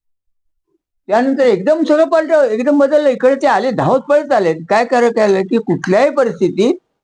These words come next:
त्यांच्या विरोधात इथलं मतदान जाऊ नये. उलट इथला सूर बदलायला सुरुवात झाली की देशी भांडवलदारांना संरक्षण देण्याचं काम केलं गेलं पाहिजे. हा आता आजही ते पत्रकारांच्या बळी आलेले आहेत. पवारराव दोन्हीकडे आलेले तिकडे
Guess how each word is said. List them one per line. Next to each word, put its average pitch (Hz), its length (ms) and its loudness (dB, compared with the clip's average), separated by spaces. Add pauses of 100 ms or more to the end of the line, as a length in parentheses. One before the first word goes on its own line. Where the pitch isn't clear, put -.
(540)
त्यांच्या 185 500 0
विरोधात 202 460 0
इथलं 175 260 -2
मतदान 139 440 -2
जाऊ 110 240 -4
नये. 120 120 -6 (1600)
उलट 233 220 0
इथला 247 300 0
सूर 262 240 0
बदलायला 208 460 0
सुरुवात 262 300 0
झाली 226 260 0
की 214 220 0
देशी 180 300 0
भांडवलदारांना 202 680 0
संरक्षण 180 500 -2
देण्याचं 170 300 2
काम 147 240 0
केलं 131 320 0
गेलं 120 160 0
पाहिजे. 123 480 0 (400)
हा 190 100 0
आता 170 300 -2 (140)
आजही 165 340 2
ते 202 80 0
पत्रकारांच्या 143 800 -4
बळी 185 180 -2 (340)
आलेले 226 360 0
आहेत. 202 140 -4 (420)
पवारराव 196 460 0
दोन्हीकडे 214 380 0
आलेले 156 340 0
तिकडे 131 340 -2